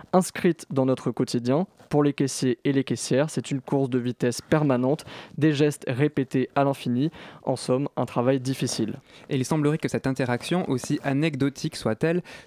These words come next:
Speaker 2: tende à disparaître avec la multiplication des bornes automatiques.
Speaker 1: Oui, on les retrouve dans les magasins, ces bornes automatiques, mais aussi dans les halls de gare ou les fast-foods. Les démarches administratives, elles aussi, s'effectuent de moins en moins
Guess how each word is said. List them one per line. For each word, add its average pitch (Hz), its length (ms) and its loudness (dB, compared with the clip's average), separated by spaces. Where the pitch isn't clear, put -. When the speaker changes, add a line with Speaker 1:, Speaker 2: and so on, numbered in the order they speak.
Speaker 2:
tende 185 180 2
à 127 60 4
disparaître 131 560 0
avec 120 180 2
la 110 80 0
multiplication 135 720 0
des 117 140 2
bornes 131 340 0
automatiques. 135 720 -2
Speaker 1:
Oui, 147 220 2
on 131 100 2
les 131 80 4
retrouve 143 420 2
dans 131 120 2
les 131 60 2
magasins, 143 480 2
ces 139 200 -4
bornes 127 280 0
automatiques, 135 640 0
mais 127 120 2
aussi 127 340 -2
dans 123 120 0
les 117 260 -2
halls 135 160 2
de 131 100 0
gare 139 320 2
ou 127 60 -4
les 117 80 0
fast-foods. 160 500 0
Les 139 140 2
démarches 156 360 2
administratives, 131 680 -2
elles 160 260 4
aussi, 165 300 0
s'effectuent 143 500 -2
de 127 100 -2
moins 147 320 2
en 147 100 2
moins 147 280 2